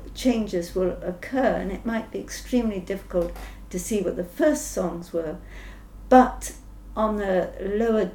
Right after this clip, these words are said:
down, having said that, they also have calls, and they have a,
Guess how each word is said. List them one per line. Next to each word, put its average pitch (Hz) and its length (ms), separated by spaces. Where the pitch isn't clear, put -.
down, 226 460
having 190 220
said 226 400
that, - 280
they 180 160
also 208 260
have 190 240
calls, - 600
and 190 160
they 190 80
have 190 320
a, 170 360